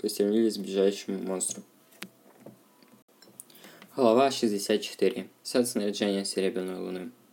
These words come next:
Когда расстояние между Шифеном и истребителем горных зверей было менее тридцати метров,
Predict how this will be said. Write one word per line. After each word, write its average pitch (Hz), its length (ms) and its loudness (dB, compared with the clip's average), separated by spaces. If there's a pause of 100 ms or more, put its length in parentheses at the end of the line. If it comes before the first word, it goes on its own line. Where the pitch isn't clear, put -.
(540)
Когда 147 240 0
расстояние 120 440 2
между 107 220 0
Шифеном 110 480 -2
и 104 140 -2
истребителем 101 640 -2
горных 95 280 -2
зверей 92 300 -4
было 98 240 -4
менее 95 380 -2
тридцати - 420 -10
метров, 107 380 -2